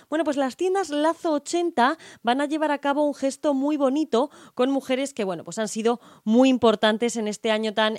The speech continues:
excepcional que nos ha tocado vivir y que seguimos viviendo, eh, protagonizado por esta pandemia de covid diecinueve.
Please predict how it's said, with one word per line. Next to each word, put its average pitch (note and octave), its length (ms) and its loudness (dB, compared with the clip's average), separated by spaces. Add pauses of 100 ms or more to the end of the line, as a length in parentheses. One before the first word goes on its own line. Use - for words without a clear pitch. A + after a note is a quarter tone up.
excepcional A3 840 0
que F3+ 240 -4
nos F3+ 140 -6
ha G3 60 -6
tocado G3 300 0
vivir A3 220 -4
y A3+ 40 -8
que G3 120 -6
seguimos F3+ 500 -4
viviendo, A3+ 480 -6 (420)
eh, G#3+ 200 -2
protagonizado G3+ 720 -2
por A3 120 2
esta A3+ 280 0
pandemia G#3 480 0
de G#3 180 -2
covid G3+ 260 -6
diecinueve. D#3+ 640 -6